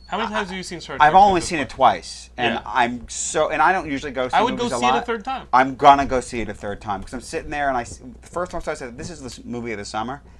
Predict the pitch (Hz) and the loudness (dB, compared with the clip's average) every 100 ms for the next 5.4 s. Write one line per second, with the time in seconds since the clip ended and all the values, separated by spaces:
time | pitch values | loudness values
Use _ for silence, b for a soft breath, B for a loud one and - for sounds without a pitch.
0 | b b b 123 120 127 123 - 170 160 | b b b -2 0 -2 -8 -6 0 0
1 | 156 139 113 107 120 117 113 120 113 113 | 0 -4 -4 -6 -6 -8 -10 -10 -8 -6
2 | 110 - 95 90 95 87 - 117 107 104 | -8 -8 -12 -10 -12 -12 -8 -2 -2 -2
3 | 104 107 110 120 113 117 107 107 107 113 | -6 -10 -8 -8 -8 -6 -4 -4 -4 -6
4 | 104 95 - 95 - 90 92 - 92 80 | -6 -8 -8 -8 -8 -12 -16 -14 -12 -12
5 | 71 78 - | -14 -18 -18